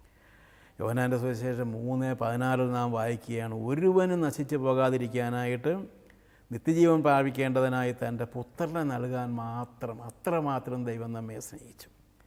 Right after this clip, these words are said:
ഒന്ന് യോഹന്നാൻ മൂന്ന് പതിനാറ് വായിക്കുകയാണ്, "ക്രിസ്തുവിൻ്റെ ജീവത്യാഗം വഴി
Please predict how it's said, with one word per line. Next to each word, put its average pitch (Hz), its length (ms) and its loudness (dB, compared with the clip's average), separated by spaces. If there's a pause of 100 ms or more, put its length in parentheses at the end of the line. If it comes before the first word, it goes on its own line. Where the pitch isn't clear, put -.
(520)
ഒന്ന് 123 200 -2
യോഹന്നാൻ 123 540 0 (140)
മൂന്ന് 127 560 -2 (360)
പതിനാറ് 131 360 2
വായിക്കുകയാണ്, 131 840 0 (280)
"ക്രിസ്തുവിൻ്റെ 160 680 0
ജീവത്യാഗം 135 1120 0
വഴി 131 440 0